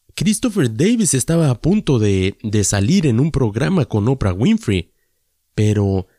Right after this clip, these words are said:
al parecer este lo canceló debido al masivo acoso de los medios y las críticas de que su historia era totalmente falsa. De la noche a la mañana,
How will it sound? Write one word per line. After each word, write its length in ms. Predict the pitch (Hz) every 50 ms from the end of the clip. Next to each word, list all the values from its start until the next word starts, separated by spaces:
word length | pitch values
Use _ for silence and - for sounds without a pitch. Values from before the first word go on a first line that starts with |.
| _ _ _ _ _ _
al 160 | - 98 -
parecer 480 | - 101 95 101 - - 196 214 208
este 580 | 233 233 220 - - - - 190 185 185 190 - -
lo 200 | 117 113 110 -
canceló 540 | - 110 107 98 - 107 104 110 165 196 180
debido 400 | 147 113 120 165 180 156 160 151
al 100 | 120 104
masivo 480 | 104 98 - - - 156 147 139 127
acoso 440 | 107 - - 120 156 156 - 147 123
de 100 | 107 101
los 180 | 95 92 90 104
medios 600 | 127 185 208 175 131 110 104 98 98 - - - _ _ _ _ _ _ _ -
y 100 | 110 104
las 220 | 104 95 - -
críticas 480 | - 175 220 - - 196 - 151 123 107
de 100 | 107 -
que 140 | - 101
su 100 | - -
historia 460 | 98 - - - 147 151 147 147 131 117
era 220 | 113 120 135 117
totalmente 580 | - 101 90 - 107 101 101 101 92 - 95 -
falsa. 500 | - 165 175 175 - - 90 82 - - _ _ _ _ _ _ _ _ _ _ _ _ _ -
De 160 | - 98 95
la 100 | 98 123
noche 240 | 202 262 247 - 240
a 40 |
la 100 | 214 190
mañana, 640 | 185 165 139 151 180 185 170 123 104 92 87 85 -